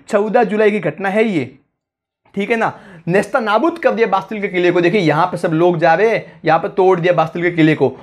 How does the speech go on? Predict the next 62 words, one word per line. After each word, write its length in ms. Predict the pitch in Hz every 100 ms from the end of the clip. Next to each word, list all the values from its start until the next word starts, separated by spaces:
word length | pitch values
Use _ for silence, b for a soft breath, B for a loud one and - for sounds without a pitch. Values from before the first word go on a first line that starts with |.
| B
अब 80 | 190
यहाँ 200 | 175 190
पे 60 |
देखिए, 160 | 226 262
मैप 300 | 190 190 208
दिया 200 | 170 190
हुआ 220 | 190 214
है, 120 | 285 - B
इस 120 | 247
मैप 260 | 190 185 240
से 340 | - 277 220 - B 151
जितने 320 | 185 - 320
सामंत 640 | 320 202 220 302 311 240
थे 80 | 226
ना, 320 | 254 196 B B 156
वो 220 | 220 302
लोग 260 | 285 240
जान 320 | 175 202 262 220
बचा 220 | 214 240
बचा 220 | 220 240
के 100 | 285
दूसरे 360 | 202 208 226 226
देशों 200 | 208 208
में 100 | 170
भाग 220 | 170 185
गए। 220 | 165 156 B -
जैसे 200 | 170 226
यहाँ 120 | 214
पे 80 | 226
आपको 200 | 220 226
नीदरलैंड 540 | 190 190 196 196 202
दिख 160 | 185 175
रहा 100 | 196
होगा, 260 | 185 180 185 B 170
है 100 | 190
कि 100 | 208
नहीं? 160 | 214 220 -
यहाँ 160 | 160 180
पे 60 |
आपको 140 | 196 202
स्विट्जरलैंड 560 | 165 160 190 185 190
दिख 140 | 175 185
रहा 100 | 190
होगा, 280 | 185 247 B B
दूसरे 280 | 202 240 302
पड़ोसी 340 | - 240 240
देशों 260 | 277 247 262
में 120 | 254
जाके 240 | 220 220 233
जो 120 | 233
है 60 |
लोग 300 | 226 233 269 B B
छिप 140 | 233 175
गए। 280 | 165 175 - B
यहाँ 240 | 160 165 208
पे 80 |
देखिए, 200 | 196 202
यहाँ 220 | 180 156 180
पे 80 |
जो 120 | 196 185
भीड़ 320 | 147 185 220
थी, 380 | 247 247 -